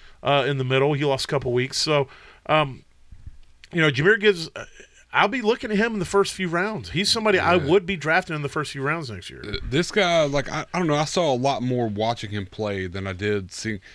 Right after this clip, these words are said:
Speaker 2: He looked different in the N F L than he did in college. Like, I liked him in college,
Speaker 1: Yeah.
Speaker 2: don't get me wrong. He looked like a good back, and, but there's
Speaker 1: Coaching, baby.
Speaker 2: it's, there's something different about Gibbs. I, I got him a couple places.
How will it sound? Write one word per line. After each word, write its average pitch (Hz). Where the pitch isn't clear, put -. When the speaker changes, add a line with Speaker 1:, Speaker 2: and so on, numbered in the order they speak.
Speaker 2:
He 143
looked 139
different 117
in 120
the 123
N 127
F 101
L 127
than 110
he 107
did 104
in 98
college. 92
Like, 131
I 170
liked 151
him 160
in 151
college, 151
Speaker 1:
Yeah. 143
Speaker 2:
don't 123
get 147
me 127
wrong. 131
He 123
looked 127
like 127
a 113
good 104
back, 113
and, 98
but -
there's 147
Speaker 1:
Coaching, 156
baby. 127
Speaker 2:
it's, 135
there's 156
something 139
different 117
about 110
Gibbs. 104
I, 160
I 160
got 185
him 214
a 185
couple 170
places. 160